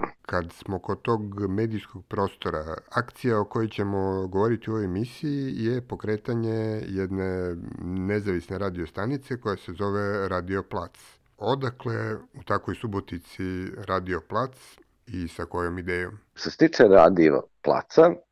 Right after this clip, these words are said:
Speaker 2: prvo da razjasnimo, ovaj, e, kako sam i rekao da je multijezička, multinacionalna sredina Subotica, ovaj, e, razgovarali smo o tome na koji način, kako ime da damo, a,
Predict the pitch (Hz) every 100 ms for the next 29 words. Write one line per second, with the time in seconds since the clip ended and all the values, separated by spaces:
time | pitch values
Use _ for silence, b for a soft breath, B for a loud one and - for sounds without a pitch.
0 | - - 127 113 113 107 101 107 98 117
1 | 113 107 95 92 87 85 87 87 90 -
2 | 95 92 82 78 78 - 90 - - 92
3 | 92 101 - 78 82 80 80 78 65 -
4 | - _ _ 80 - 85 104 95 107 95
5 | 87 101 - 95 87 95 98 95 87 87
6 | 85 82 - 85 90 92 - 78 107 127
7 | - 147 - - _ - 71 80 73 78
8 | 80 76 78 - B B B B B B
9 | - 92 98 90 90 95 101 110 123 127
10 | - 101 120 120 104 - 107 110 101 98
11 | 104 - 98 - 107 104 78 73 78 73
12 | 101 147